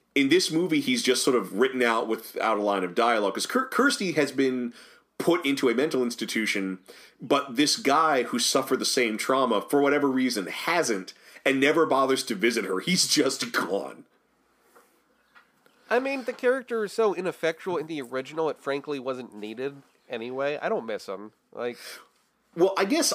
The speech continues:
Speaker 1: I want his departure to have, to have some level of, of weight, especially given how much this film connects to the first one. If he's gonna be absent,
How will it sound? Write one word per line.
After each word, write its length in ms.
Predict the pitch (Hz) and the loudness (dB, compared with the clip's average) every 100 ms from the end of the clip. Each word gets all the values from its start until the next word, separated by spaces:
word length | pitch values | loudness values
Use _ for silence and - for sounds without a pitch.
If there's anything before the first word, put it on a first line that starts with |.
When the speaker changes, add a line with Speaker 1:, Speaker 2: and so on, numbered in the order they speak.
| 170 | 2
Speaker 1:
I 80 | 185 | 2
want 260 | 202 277 | 2 2
his 160 | 240 190 | 0 0
departure 600 | 170 - 240 247 - 160 | -2 2 2 2 0 -2
to 60 | 156 | 0
have, 500 | 131 120 107 104 - | 2 2 0 -4 -8
to 100 | 110 | -6
have 300 | - 120 110 | 0 2 2
some 640 | - - 120 117 113 - | 2 2 2 0 -4 -2
level 400 | 101 107 104 101 | 0 2 2 2
of, 280 | 87 90 82 - - | 2 0 -4 -16 -4
of 320 | 95 85 78 82 85 | -4 -4 -8 -8 0
weight, 420 | 107 104 85 - | 0 0 -6 -8
especially 440 | - - 127 135 | -2 0 2 0
given 220 | 117 120 101 | 0 0 2
how 200 | 110 101 | 0 2
much 340 | 101 104 - | 0 0 -2
this 160 | 101 - | -2 -2
film 300 | 110 101 101 | 0 0 -2
connects 400 | 101 95 95 - | -2 -2 -2 -4
to 80 | |
the 100 | 80 | -8
first 360 | 78 107 104 - | -4 -2 -2 -2
one. 220 | 82 76 - - - - | -4 -6 -12 -14 -12 -2
If 140 | 131 | 0
he's 140 | 123 120 | 0 2
gonna 200 | 165 185 | 2 2
be 200 | 139 69 | 0 0
absent, 500 | 123 156 - 104 | 0 0 -2 -4